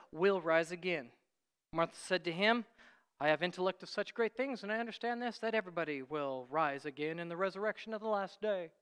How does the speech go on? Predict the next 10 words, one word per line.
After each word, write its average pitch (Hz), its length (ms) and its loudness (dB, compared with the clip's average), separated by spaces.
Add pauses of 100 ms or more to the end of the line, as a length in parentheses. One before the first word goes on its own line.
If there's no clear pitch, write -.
(640)
That's 180 240 -10
real 175 160 -8
good 175 220 -10
religion. 175 440 -8 (1080)
Not 160 160 -6
relationship. 180 600 -6 (2000)
We 147 60 -12
need 151 160 -6
a 160 40 -8
Savior. 160 540 0